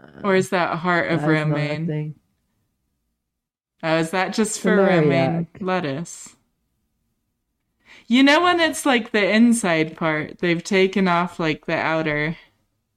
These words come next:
Speaker 1: stalks and leaves. Like hearts of
Speaker 2: Okay.
Speaker 1: romaine.
Speaker 2: Gotcha, gotcha. Nah, I don't wanna, I don't wanna break your story apart. It was a good one.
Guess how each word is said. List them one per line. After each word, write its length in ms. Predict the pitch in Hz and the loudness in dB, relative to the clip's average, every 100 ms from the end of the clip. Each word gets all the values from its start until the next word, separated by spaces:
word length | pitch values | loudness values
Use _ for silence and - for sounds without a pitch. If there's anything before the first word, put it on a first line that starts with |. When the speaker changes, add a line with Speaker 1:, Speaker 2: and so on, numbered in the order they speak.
| _ _ _ | _ _ _
Speaker 1:
stalks 600 | - - 170 143 - - | -12 -4 -2 -2 -4 -6
and 180 | 165 165 | -4 -2
leaves. 600 | 156 139 143 - - - _ _ _ _ _ _ _ _ _ _ _ - | 0 -2 -6 -10 -18 -20 _ _ _ _ _ _ _ _ _ _ _ -10
Like 240 | 170 - | -10 -12
hearts 500 | - 202 196 190 190 | -4 2 2 2 2
of 80 | 185 | 2
Speaker 2:
Okay. 80 | 139 165 | 2 0
Speaker 1:
romaine. 340 | 165 165 160 | 0 0 0
Speaker 2:
Gotcha, 400 | 185 202 208 208 | 2 0 -2 -8
gotcha. 640 | 175 175 175 - - 160 151 _ | -4 -2 -2 -4 -10 -10 -12 _
Nah, 360 | 170 190 185 | -4 -2 0
I 100 | 180 | -2
don't 220 | 175 190 190 | -2 -4 -4
wanna, 260 | 196 175 | -4 -4
I 120 | 151 | -4
don't 160 | 160 180 | -4 -4
wanna 180 | 196 180 | -6 -8
break 400 | - 147 139 - | -8 -10 -10 -12
your 100 | 151 | -14
story 400 | - - 147 143 | -14 -12 -10 -10
apart. 440 | 143 156 151 - - | -8 -6 -6 -10 -6
It 60 | |
was 160 | 170 165 | -6 -6
a 60 | |
good 200 | 170 196 | -4 -2
one. 320 | 165 151 151 | -2 -4 -6